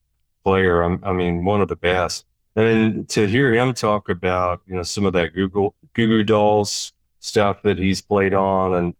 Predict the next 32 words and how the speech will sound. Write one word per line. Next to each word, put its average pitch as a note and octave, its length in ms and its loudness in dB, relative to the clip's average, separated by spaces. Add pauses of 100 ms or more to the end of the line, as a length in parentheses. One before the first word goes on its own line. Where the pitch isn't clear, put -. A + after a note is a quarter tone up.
and F#2 340 -4
even, G#2+ 480 -2
you G2 100 -4
know, F2+ 140 0
a - 20 -2
lot G2 220 0
of F2+ 120 -6
other F#2 220 -2
records D#2+ 540 -6
that E2+ 140 0
I've D#2+ 220 -2
heard F2 160 0
him E2 80 -2
talk E2 320 -2
about, D#2+ 420 -2 (240)
he's, F#2+ 680 -4
it's, - 360 -2
you A2+ 360 -2
never C3+ 280 2
hear G#2+ 280 2
a F#2+ 80 2
story, G#2 640 2
I'm F#2+ 180 0
sure G2 240 -4
he, F#2 320 -4
he's F#2+ 160 -12
got G2+ 240 0
plenty F#2 220 2
of F2 80 4
them, F2 120 0
but F2+ 200 -2
it's, - 260 -10